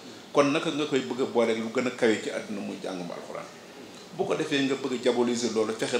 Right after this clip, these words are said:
ba nit ñi loolu lépp bu tubaab yi ñoom ñoo xam lañ jublu ñoo xam, waaye ak lu mën a xew damay wax ne ñun li ñu gis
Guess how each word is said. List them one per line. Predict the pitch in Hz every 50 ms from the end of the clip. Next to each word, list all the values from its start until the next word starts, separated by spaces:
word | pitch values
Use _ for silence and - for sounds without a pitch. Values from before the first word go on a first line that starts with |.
| 117
ba | 127 131
nit | 123 127 143 143
ñi | 127 117 117 117 113 127
loolu | - 151 160 147 139 -
lépp | 175 170 - - 151 151 156 - - - - - - - - - - - - -
bu | - 175 170 -
tubaab | 160 151 147 139 135
yi | 131 127 131
ñoom | 135 123 123 123
ñoo | 127 127 120
xam | 120 - 113 104 107 113 123
lañ | 135 131 117 113 - -
jublu | 120 120 123 123 120
ñoo | 104 104 104 104
xam, | - - 95 92 95 110
waaye | 127 127 131 131 -
ak | 147 139 131
lu | 135 156
mën | 165 160 151 143
a | 135
xew | - 123 113 107
damay | 110 117 139 139 131
wax | 139 131 127
ne | 117 113
ñun | 113 113 123 147 147 135 127 127 135
li | 156 160
ñu | 160 160 156 139 123
gis | 131 - - - - - -